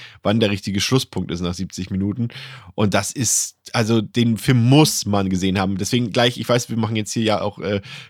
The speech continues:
Coverage und Berichterstattung fürs Fantasy Filmfest, aber die Leute, die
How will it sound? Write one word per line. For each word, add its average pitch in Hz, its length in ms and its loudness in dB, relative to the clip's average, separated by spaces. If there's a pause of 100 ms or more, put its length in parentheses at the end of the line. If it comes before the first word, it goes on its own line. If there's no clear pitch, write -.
Coverage 117 400 -2
und - 20 -2
Berichterstattung 110 420 -4
fürs 110 160 -8
Fantasy 113 300 -2
Filmfest, 120 400 -4
aber 107 140 2
die 107 200 0
Leute, 110 300 2
die 107 200 -2